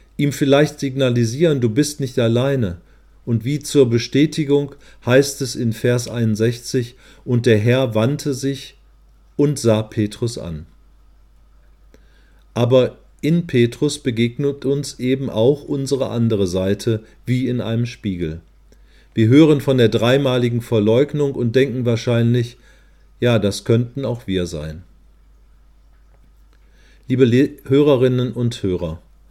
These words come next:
für mich steckt in der heutigen biblischen Geschichte ganz viel Liebe. Jesus wusste von der Stärke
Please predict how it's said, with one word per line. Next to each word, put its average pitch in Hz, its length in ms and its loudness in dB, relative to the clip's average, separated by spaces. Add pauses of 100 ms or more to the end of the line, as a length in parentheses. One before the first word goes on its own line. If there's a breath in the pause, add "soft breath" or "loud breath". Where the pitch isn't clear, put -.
(420 soft breath)
für 123 120 4
mich 156 340 2
steckt 147 360 4
in 135 140 -4
der 113 360 0 (220 soft breath)
heutigen 127 640 4
biblischen 135 460 -4
Geschichte 131 480 -4
ganz 117 280 0
viel 123 220 -6
Liebe. 85 420 -4 (800 soft breath)
Jesus 143 420 2
wusste 151 360 2
von 113 240 0
der 107 140 2
Stärke 139 680 0